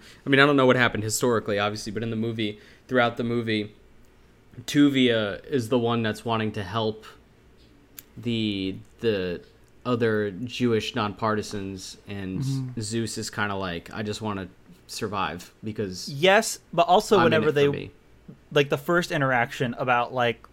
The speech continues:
Speaker 3: whenever they're, like, talking about the camp, he's like, "Have, we'll sleep farther down the trail." Like, and I, doesn't, um,
Speaker 1: I
Speaker 3: Tuvia
Speaker 1: feel like he only says that to appease Zeus,
Speaker 3: appease
Speaker 1: though.
Speaker 3: Zeus?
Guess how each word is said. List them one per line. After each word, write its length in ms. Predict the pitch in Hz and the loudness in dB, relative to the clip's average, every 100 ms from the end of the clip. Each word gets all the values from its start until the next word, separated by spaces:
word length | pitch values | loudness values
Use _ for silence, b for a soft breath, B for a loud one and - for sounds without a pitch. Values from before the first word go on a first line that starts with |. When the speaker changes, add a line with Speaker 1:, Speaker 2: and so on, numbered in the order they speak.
| - | -2
Speaker 3:
whenever 260 | 135 127 | 0 0
they're, 180 | 127 123 | 0 -2
like, 180 | 127 120 | -2 -2
talking 240 | 131 127 | -2 -4
about 180 | 123 113 - - | -4 -6 -8 -12
the 100 | 135 | -8
camp, 400 | - 131 151 - _ b b b b - | -2 0 0 -6 _ b b b b -6
he's 220 | 139 139 | -2 4
like, 180 | 131 131 | 2 2
"Have, 480 | 160 165 156 139 - _ _ | 6 8 6 0 -16 _ _
we'll 180 | 143 185 | 4 4
sleep 340 | 190 - 180 - | 6 2 2 4
farther 320 | 156 143 143 | 6 6 6
down 200 | 135 127 | 4 0
the 80 | 113 | -2
trail." 420 | - 135 120 110 | 0 2 4 2
Like, 160 | 120 135 | 0 0
and 100 | 151 | -2
I, 60 | 143 | -4
doesn't, 500 | - 175 220 196 - | 0 0 0 -2 2
um, 440 | 147 147 139 131 - | 4 6 4 -2 4
Speaker 1:
I 120 | 151 | 6
Speaker 3:
Tuvia 80 | 165 | 8
Speaker 1:
feel 140 | 214 226 | 12 12
like 160 | 226 220 | 12 10
he 140 | 185 | 6
only 380 | 160 160 165 151 | 8 6 6 4
says 380 | 143 139 139 127 | 4 4 4 4
that 360 | 120 110 - - | 0 0 -4 -4
to 340 | 139 131 120 | 0 2 2
appease 580 | 95 - 127 117 113 104 | 0 -6 -2 0 0 -4
Zeus, 140 | 101 | -2
Speaker 3:
appease 340 | 113 113 147 143 | -2 2 2 2
Speaker 1:
though. 60 | - | 2
Speaker 3:
Zeus? 560 | 139 156 - - - | 2 2 -4 -14 -18